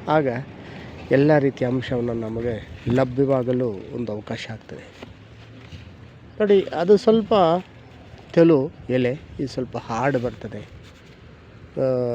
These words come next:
ಆದ್ದರಿಂದ ಈ ಆಹಾರದಲ್ಲಿ ಆ ಬಿಸಿ ಬಿಸಿ ಆಹಾರ ಇದ್ರ ಮೇಲೆ ಹಾಕಿ ಸೇವನೆ ಮಾಡೋದ್ರಿಂದ, ಆ, ಇದರಲ್ಲಿ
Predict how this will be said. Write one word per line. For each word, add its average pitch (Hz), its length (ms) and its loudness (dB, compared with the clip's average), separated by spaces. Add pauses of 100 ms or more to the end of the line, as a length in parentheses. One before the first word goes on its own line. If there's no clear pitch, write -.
(280)
ಆದ್ದರಿಂದ 143 380 0 (680)
ಈ - 80 4
ಆಹಾರದಲ್ಲಿ 127 840 2 (400)
ಆ - 20 2 (200)
ಬಿಸಿ 123 260 -4
ಬಿಸಿ 139 200 -2 (100)
ಆಹಾರ 120 240 -6 (120)
ಇದ್ರ 110 220 -6
ಮೇಲೆ 117 140 -4 (100)
ಹಾಕಿ 120 280 -8 (140)
ಸೇವನೆ 117 300 -6
ಮಾಡೋದ್ರಿಂದ, 117 420 -6 (1000)
ಆ, 139 40 -8 (360)
ಇದರಲ್ಲಿ 160 280 4